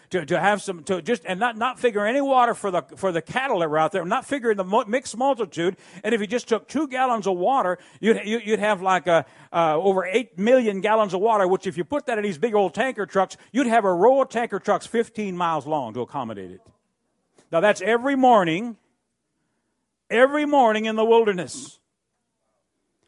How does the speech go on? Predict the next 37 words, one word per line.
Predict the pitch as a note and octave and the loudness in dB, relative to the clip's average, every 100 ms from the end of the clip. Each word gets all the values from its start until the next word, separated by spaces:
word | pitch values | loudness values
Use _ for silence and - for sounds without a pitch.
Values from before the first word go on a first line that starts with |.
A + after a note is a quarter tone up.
| _ _ | _ _
Then | A3 C4+ | 0 2
I | |
consider, | C4 A#3+ F3 A3 G#3 | 0 -4 2 4 4
well, | G3 B3+ | 4 2
let, | B3 A3 | 0 -2
we | C#4+ | -2
gotta | G#3+ | -2
think | F3 F#3+ | -2 -4
of | G#3+ | -2
waste. | G#3+ C#4+ F3+ - - _ _ _ _ _ _ _ _ _ _ _ _ _ | -2 -2 -6 -12 -20 _ _ _ _ _ _ _ _ _ _ _ _ _
And | G3 | 0
I | G#3+ | 2
said, | G#3 | 2
"Well, | G#3 C#4+ | 4 4
we'll | C4 C4+ | 4 2
take | C4 F#3 | 0 -2
just | A#3 - | -6 -4
a | |
very | A3+ C4+ | 0 0
conservative | - A3+ G#3+ C#4 A#3+ | 0 -6 -2 -2 2
estimate, | A#3 A#3 A3+ A#3 C#4+ _ - | 0 0 -4 -4 -6 _ -4
and | A3+ | 2
we'll | A3+ | 2
take | A3+ G#3+ | 2 -2
a | G3+ | -2
gallon | D#3 G3+ A3 B3+ | 0 2 4 2
of | C4+ | 2
waste | C#4 C#4 - | 2 0 -2
per | A3 | -4
person | - G3 E3 D#3+ | 0 -2 -2 -4
per | D#3+ D#3 | -4 -2
day." | D3+ F#3 B3 - - - | -2 -4 -6 -14 -12 -4
And | G#3+ | 0
when | A3+ | 0
you | A3 | -2
did | G3+ A#3+ G3+ | -2 -2 0
that, | C#4 A3+ A3+ | 0 0 -2